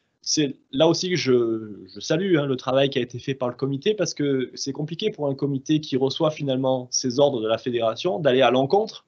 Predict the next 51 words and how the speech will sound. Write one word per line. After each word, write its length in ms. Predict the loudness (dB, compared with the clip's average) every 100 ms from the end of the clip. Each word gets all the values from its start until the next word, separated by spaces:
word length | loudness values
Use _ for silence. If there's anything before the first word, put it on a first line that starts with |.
| _ _ _
des 100 | -4
directives 480 | -2 -2 -2 -4 -6
de 60 |
sa 160 | -6 -6
fédération. 520 | -4 -2 -2 -2 -6 -8 _ _
La 80 | -6
fédération 500 | 2 4 4 4 0
dit : « 240 | 0 0 0
On 140 | -2
ne 40 | -4
signe 400 | -6 -8 -8 -10
plus 140 | -12
de 80 | -10
convention, 480 | -6 -4 -6 -2 -2 0
on 60 | -2
ne 40 |
conventionne 460 | -6 -10 -10 -10 -10
plus », 320 | -6 -6 -6 0
et, 300 | 2 4 0
et 40 |
de 40 | -8
l'autre 160 | -8
côté, 300 | -8 2 4
on 80 | 4
demande 300 | 0 -2 0
nous 140 | 2
au 60 | 0
comité, 580 | 0 -4 2 4 4 -2 _ -20 -20 _ -16
qui 320 | -12 -2 4 4
est 40 |
affilié 400 | 4 0 0 4
à 60 | 4
la 80 |
fédération, 800 | 0 -4 -6 -8 -4 0 2 2
euh, 140 | 0 0
d'aller 240 | 0 0
faire 140 | 2 0
le 60 |
travail. 380 | 0 -4 -4 -10 _ _ -20 -20 _ _
Euh, 360 | 2 4 4 2
ils 100 | 0
l'ont 160 | 2 2
accepté, 640 | 0 -2 -4 2 2 4 0
euh, 180 | 0 -2
et 100 | 0
là, 240 | 2 2
finalement, 420 | 0 -6 -4 0 0
ils 160 | 0
ont 80 | -6
fait 200 | -10 -10
jouer 460 | -8 -4 -2 -2